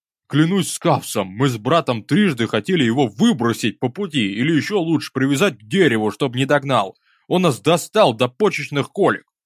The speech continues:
«А вот что мы привезли с собой, босс», улыбнулся Хрэгон и откинул край брезента телеги. Телега была доверху набита мешочками и свертками.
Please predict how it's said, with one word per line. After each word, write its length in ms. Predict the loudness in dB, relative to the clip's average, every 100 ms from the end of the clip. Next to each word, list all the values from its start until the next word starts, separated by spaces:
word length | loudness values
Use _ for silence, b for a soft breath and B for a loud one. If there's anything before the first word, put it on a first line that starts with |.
| _ _ _
«А 140 | -6 -4
вот 340 | -4 -6 -6
что 300 | -8 -4 -2
мы 300 | 0 0 -2
привезли 600 | -2 0 0 0 -2 -4
с 120 | -4
собой, 500 | -6 -6 -2 2 2
босс», 540 | 0 -4 -4 -8 -20 _ _
улыбнулся 500 | -6 -4 -8 -8 -8
Хрэгон 460 | -4 -2 -2 -8 -8
и 100 | -2
откинул 520 | -2 -2 -6 -4 -4 -2
край 240 | 0 0
брезента 560 | 0 -4 -2 -4 -4 -6
телеги. 420 | -4 -4 -6 -12 _ _ _ _ _ _
Телега 360 | -4 -4 -4
была 220 | -2 -2 -2
доверху 520 | 0 0 0 -2 -4
набита 420 | -4 -4 -4 -4
мешочками 640 | -4 -4 -4 -4 -4 -4
и 60 | -4
свертками. 760 | -4 -4 -4 -4 -12 -14 -16